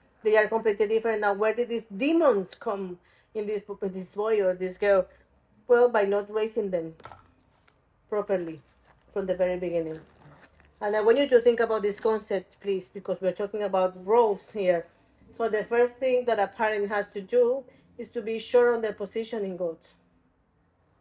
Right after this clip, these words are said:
Look, um, in this church, we, it doesn't really happen, but in many churches,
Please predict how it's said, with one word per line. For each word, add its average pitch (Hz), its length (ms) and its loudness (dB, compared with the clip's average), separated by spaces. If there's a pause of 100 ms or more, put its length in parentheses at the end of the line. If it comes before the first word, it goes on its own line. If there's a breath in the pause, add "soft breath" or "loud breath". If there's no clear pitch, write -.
Look, 214 320 2 (260)
um, 202 640 0
in 220 140 -2
this 233 260 -2
church, 226 460 2
we, 208 140 0 (220)
it 202 160 -4
doesn't 220 400 -4
really 208 240 -2
happen, 196 560 -4
but 190 160 -2
in 185 200 -8
many 226 540 0 (500 soft breath)
churches, 214 600 0